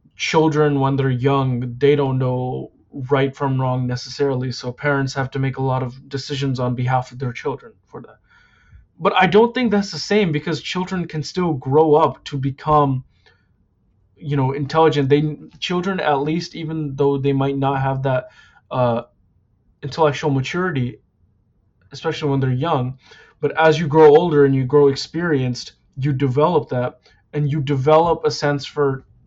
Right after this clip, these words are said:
uh, making your own decisions and knowing right from wrong. But with animals, animals can't do that. Animals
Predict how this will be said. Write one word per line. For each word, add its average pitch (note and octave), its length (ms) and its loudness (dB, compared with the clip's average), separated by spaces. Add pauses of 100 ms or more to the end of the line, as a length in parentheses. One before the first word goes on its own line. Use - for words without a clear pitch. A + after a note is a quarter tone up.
(420)
uh, B2 340 -2 (140)
making D3+ 480 -2
your C#3+ 200 2
own D3 220 0
decisions C3 540 -2
and B2+ 200 -2 (140)
knowing D3 500 0
right B2 280 -6
from B2 180 -10
wrong. B2 300 -12 (1200)
But D#3 380 4
with D3+ 200 0
animals, D#3+ 460 2
animals C#3+ 320 0
can't B2+ 300 -2
do D3+ 160 -2
that. B2 320 -4 (400)
Animals C#3+ 440 -2